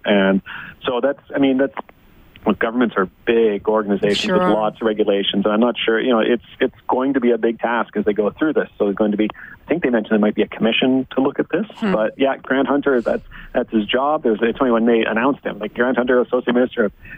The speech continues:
Speaker 1: Red Tape," is, is what it was called. And he goes,
Speaker 2: <laughs>
Speaker 1: "Hold on, we gotta call an audible here. There needs to be reduction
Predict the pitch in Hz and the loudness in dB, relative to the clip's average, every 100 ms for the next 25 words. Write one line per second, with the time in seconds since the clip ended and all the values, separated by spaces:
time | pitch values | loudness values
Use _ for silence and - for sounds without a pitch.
0 | - - 123 123 139 117 - 120 110 127 | -10 -2 -2 -2 -4 -4 -4 -4 0 0
1 | 131 131 113 143 143 104 117 110 - 311 | 0 0 -2 0 -2 -2 0 0 0 -6
2 | - - 135 120 120 139 135 131 117 113 | -4 -4 0 0 0 0 0 0 2 2
3 | 110 98 104 117 135 127 117 110 - 113 | 0 0 0 2 2 0 -2 -2 0 0
4 | 113 110 - - | 2 -2 -4 -4